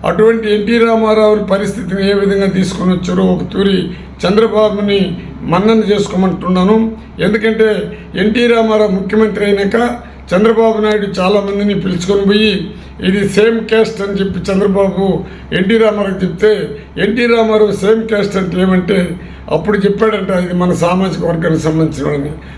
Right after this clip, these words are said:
ఆ రోజు ఎన్టీ రామారావు ఇంట్లో ఏ విధంగా ఫీల్ అయినారంటే, "ఇదేమిటండి, మనకేంది సామాజిక వర్గం, మన అందరికి సమానం సంబంధించిన వాళ్ళు, అందరూ సమానంగా చూడాలని" ఆ రోజే చంద్రబాబు పైన ఒక రకమైన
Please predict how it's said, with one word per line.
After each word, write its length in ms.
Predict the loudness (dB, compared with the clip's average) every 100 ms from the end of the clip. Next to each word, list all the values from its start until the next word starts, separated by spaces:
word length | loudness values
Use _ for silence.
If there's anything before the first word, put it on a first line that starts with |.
| -4
ఆ 140 | 0 2
రోజు 560 | 2 2 2 -2 -4 -12 -6
ఎన్టీ 320 | -4 -2 0
రామారావు 720 | 2 2 2 2 2 0 -4 -8 -14 -4
ఇంట్లో 580 | -2 0 2 0 0 -6 -14 -16 0
ఏ 120 | 2
విధంగా 380 | 2 2 2 0
ఫీల్ 280 | 0 0 2
అయినారంటే, 520 | 2 2 -2 -2 -2
"ఇదేమిటండి, 920 | 0 2 2 2 -2 -4 -2 -2 -4 -10 -16 -12
మనకేంది 560 | -2 0 2 2 0 -2
సామాజిక 540 | -2 -2 0 -2 -2
వర్గం, 300 | -4 -2 0
మన 100 | 0
అందరికి 380 | 2 2 2 0
సమానం 400 | -2 -2 0 0
సంబంధించిన 520 | -2 -2 -2 -2 -2
వాళ్ళు, 360 | 0 2 2 -2 -10 -10 -4
అందరూ 540 | -2 0 2 2 2
సమానంగా 600 | 0 0 2 2 2 0 -2
చూడాలని" 600 | 0 2 2 0 -2 -4 -10 -6 0
ఆ 100 | 2
రోజే 600 | 2 2 4 2 0 -8 -14 -6 -2
చంద్రబాబు 440 | 2 2 2 0
పైన 220 | 0 -2 0
ఒక 160 | 0
రకమైన 560 | -2 0 0 2 2